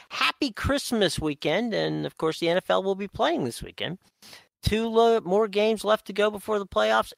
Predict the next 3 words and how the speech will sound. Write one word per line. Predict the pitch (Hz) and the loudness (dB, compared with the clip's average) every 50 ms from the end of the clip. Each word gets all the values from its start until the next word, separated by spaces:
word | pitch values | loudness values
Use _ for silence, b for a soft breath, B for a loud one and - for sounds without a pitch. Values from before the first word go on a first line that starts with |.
| - | -4
And, | 196 202 214 202 175 139 123 120 | 0 2 2 2 2 0 0 0
guys, | - 170 208 202 165 90 - - - - - - _ _ _ _ _ _ _ _ _ _ _ | 0 2 2 2 2 0 -4 -8 -14 -16 -18 -18 _ _ _ _ _ _ _ _ _ _ _
where | - 131 131 151 175 190 208 226 233 240 247 247 | -18 -8 -4 -2 0 2 2 2 2 0 -2 -6